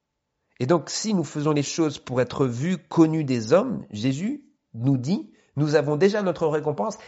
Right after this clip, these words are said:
et elle n'est même pas au ciel. Vous imaginez un peu ? Même si vous l'avez mis dans,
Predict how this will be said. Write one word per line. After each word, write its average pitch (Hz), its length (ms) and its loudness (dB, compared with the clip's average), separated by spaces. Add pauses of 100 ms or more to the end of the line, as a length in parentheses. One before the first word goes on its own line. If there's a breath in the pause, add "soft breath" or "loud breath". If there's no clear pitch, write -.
(100)
et 214 80 4
elle 180 220 4
n'est 175 120 2
même 233 300 0
pas 214 140 2
au 202 100 4
ciel. - 540 -8 (960)
Vous - 580 -20
imaginez 131 320 -10
un 175 100 -10
peu ? 240 160 -16 (420)
Même 247 140 -10
si - 120 -8
vous 180 100 -2
l'avez 170 220 0
mis 175 200 -4
dans, 151 320 0